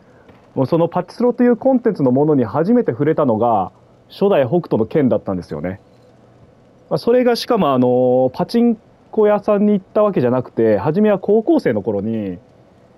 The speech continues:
えー、高三だったかな、多分、うん、に、あのー、ゲームセンターで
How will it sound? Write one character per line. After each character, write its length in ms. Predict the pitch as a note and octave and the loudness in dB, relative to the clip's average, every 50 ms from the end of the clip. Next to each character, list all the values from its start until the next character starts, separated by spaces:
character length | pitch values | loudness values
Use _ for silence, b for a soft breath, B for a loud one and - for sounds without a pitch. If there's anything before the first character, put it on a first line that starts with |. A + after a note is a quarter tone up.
| _ _ _ _ | _ _ _ _
え 220 | - G#2+ G#2+ G#2+ G#2 | -6 -4 -2 -2 -2
ー、 0 | |
高 340 | - - A#2 A2 A2+ A#2 A2+ | -2 -2 0 2 2 0 0
三 240 | - D#3+ D3 D3+ E3 | -2 -2 -2 0 0
だ 80 | F#3+ | -2
っ 60 | F#3+ | -2
た 140 | - - E3 | -2 -4 -2
か 100 | B2 A2+ | -2 -2
な、 100 | B2 C3+ | -2 -2
多 160 | - - B2 | -2 -2 -2
分、 220 | A2+ A#2 G#2 F#2 b b b b b b b b b b _ _ _ _ | 0 0 0 -2 b b b b b b b b b b _ _ _ _
う 240 | - A#2 A#2 A#2 A2+ | -4 0 0 2 2
ん、 120 | A2+ C#3 F3 | 2 0 0
に、 200 | F#3+ G#3 F3+ C3+ | 0 0 0 0
あ 80 | C3+ C#3 | 0 2
の 240 | C#3 C3 C3 B2+ B2 | 2 2 2 2 0
ー、 40 | G#2+ | 0
ゲ 260 | - D#3+ G3 A#3+ B3 | 0 2 2 2 2
ー 20 | |
ム 80 | A#3+ A#3 | 2 0
セ 120 | - A#3+ | 0 0
ン 100 | G#3 E3 | -2 -2
タ 180 | - A2+ F#2 F#2 | -2 -2 -4 -2
ー 20 | |
で 320 | F2 F#2+ F#2+ F2+ E2+ G2 | -2 -4 -4 -4 -6 -10